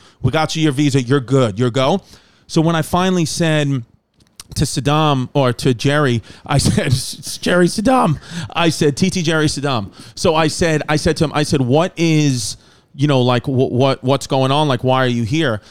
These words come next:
And he was like, "They always keep me here." He was like, "It's, it's, it's nothing." And then when I left, I said to one of the guards, 'cause I was already out,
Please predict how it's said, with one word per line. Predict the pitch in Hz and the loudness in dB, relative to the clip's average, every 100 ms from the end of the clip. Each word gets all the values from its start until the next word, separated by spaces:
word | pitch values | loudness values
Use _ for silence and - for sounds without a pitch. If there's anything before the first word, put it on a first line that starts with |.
| - | -14
And | - 143 | -6 -2
he | 180 | 0
was | 170 143 | -2 -2
like, | 156 143 | -4 -4
"They | - 170 | -2 -2
always | 165 156 139 | 0 -2 -4
keep | - 147 | -4 -4
me | 139 | -4
here." | 131 131 123 | -2 -2 -2
He | 117 | -2
was | 131 113 | -4 -2
like, | 127 127 | -4 -4
"It's, | 120 - - | -6 -10 -4
it's, | 131 123 - | -4 -4 -6
it's | 135 123 | -6 -4
nothing." | 131 127 - 85 90 - - | -6 -6 -6 -10 -14 -20 -10
And | 139 143 | -6 -4
then | 147 | -2
when | 139 | -2
I | 127 | -2
left, | 120 170 214 156 - - | -2 -2 -2 -4 -10 -10
I | - 131 | -4 -4
said | - 359 339 | -2 -2 -2
to | - | -2
one | 135 147 | -4 -4
of | 139 | -4
the | 123 | -4
guards, | 170 196 127 117 | 0 2 0 -2
'cause | - | -4
I | 147 | -2
was | 143 139 | 0 0
already | 127 117 | 2 0
out, | 151 143 | 0 0